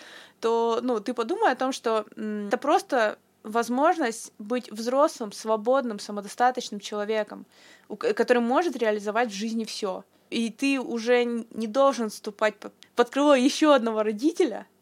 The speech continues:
которому теперь ты уже до конца жизни обязан подчиняться. Ну, то есть вот самое вот это вот крутое в с-, в полиамории, что ты взрослеешь, и ты становишься свободным, по-настоящему свободным.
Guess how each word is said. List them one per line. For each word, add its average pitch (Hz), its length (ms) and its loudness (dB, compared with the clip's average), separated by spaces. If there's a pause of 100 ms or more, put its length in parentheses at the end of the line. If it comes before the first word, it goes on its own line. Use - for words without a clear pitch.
(200)
которому 247 440 4
теперь 226 340 0
ты 226 280 -4
уже 220 180 0
до 208 120 2
конца 220 280 0
жизни 196 300 -4
обязан 175 320 -8
подчиняться. - 600 -14 (540)
Ну, 226 140 -6
то 226 100 -4
есть 208 280 -4
вот 202 240 -14 (300)
самое 277 420 2
вот 233 160 -6
это 240 160 -6
вот 220 120 -8
крутое 330 480 -2
в - 60 -16
с-, 247 140 -12
в - 160 -18
полиамории, 220 540 -4
что - 200 -14
ты 311 460 -6
взрослеешь, 240 720 -6
и - 60 -20
ты 269 120 -12
становишься 233 540 -8
свободным, 196 500 -8
по-настоящему 226 680 -6
свободным. - 500 -14